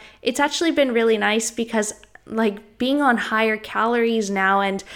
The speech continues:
I'm really able to, like, incorporate more foods that I really enjoy, so eating, like, heaps of my protein cakes and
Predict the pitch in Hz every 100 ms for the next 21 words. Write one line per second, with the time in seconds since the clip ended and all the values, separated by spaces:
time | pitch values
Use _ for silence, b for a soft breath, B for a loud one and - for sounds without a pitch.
0 | B B 226 226 269 277 - 240 233 240
1 | 240 - 233 214 202 190 - 233 226 -
2 | 240 240 247 240 233 - 208 214 202 220
3 | 226 220 220 208 208 196 214 220 202 196
4 | 196 202 208 208 - 196 196 B B B
5 | 247 247 240 220 202 - - 240 - 233
6 | 202 - - 247 247 - 240 233 - 240
7 | 226 226 226 - 208